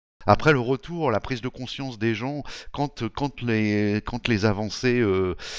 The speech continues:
euh, vont être telles que ça va changer des choses, y compris sur le,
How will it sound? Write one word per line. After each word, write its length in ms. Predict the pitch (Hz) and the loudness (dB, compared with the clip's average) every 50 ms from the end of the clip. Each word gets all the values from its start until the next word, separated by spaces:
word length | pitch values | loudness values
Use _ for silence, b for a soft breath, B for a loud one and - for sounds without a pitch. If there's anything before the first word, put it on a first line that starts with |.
| B B - - | B B -6 -2
euh, 1800 | 98 92 95 90 90 92 87 80 82 85 80 76 76 82 80 73 69 73 67 64 64 65 71 71 60 62 65 67 64 64 67 65 62 60 65 67 69 76 | 0 2 2 2 4 2 2 2 2 0 0 0 0 0 -2 -2 -2 -2 -2 -2 -2 -2 -2 -2 -2 -4 -4 -4 -4 -4 -4 -4 -4 -4 -6 -6 -6 -4
vont 320 | 78 85 104 113 113 120 | -2 0 2 4 4 6
être 240 | 117 110 - - 101 | 4 4 2 0 -4
telles 360 | - - 127 131 139 143 131 | 0 2 4 4 4 4 2
que 120 | - - 104 | -2 -6 -8
ça 180 | - - 98 | -4 -4 -2
va 100 | 92 - | 0 0
changer 320 | - - 120 110 107 120 104 | 0 -2 -4 -4 -4 -2 -2
des 100 | 110 110 | 0 -2
choses, 340 | - - 123 127 131 123 104 | -2 -4 -4 -6 -6 -6 -8
y 60 | 95 | -10
compris 340 | - 101 101 - - 123 123 | -10 -12 -12 -10 -8 -8 -8
sur 220 | - - 110 98 | -6 -4 -2 0
le, 220 | 95 95 95 90 | 0 0 0 0